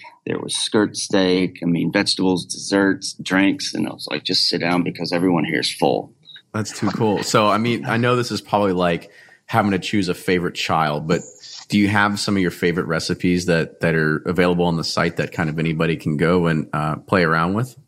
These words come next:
Speaker 1: I like the ones that she's done with the soy sauce, but our, probably our, our best, the one that, uh, people visit the most is the sorghum cookie.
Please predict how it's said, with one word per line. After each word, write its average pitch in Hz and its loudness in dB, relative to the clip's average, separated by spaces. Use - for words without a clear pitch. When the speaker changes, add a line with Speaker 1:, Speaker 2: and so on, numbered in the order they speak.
Speaker 1:
I 107 0
like 127 2
the 123 2
ones 110 2
that - -6
she's - -4
done 92 4
with 92 0
the - -8
soy 95 0
sauce, 87 0
but 90 -4
our, 92 2
probably 98 2
our, 87 0
our 107 -2
best, - -2
the - -2
one 104 4
that, 98 -2
uh, 95 0
people 98 0
visit 87 2
the 92 2
most 90 2
is 90 -2
the - 0
sorghum 95 2
cookie. 95 2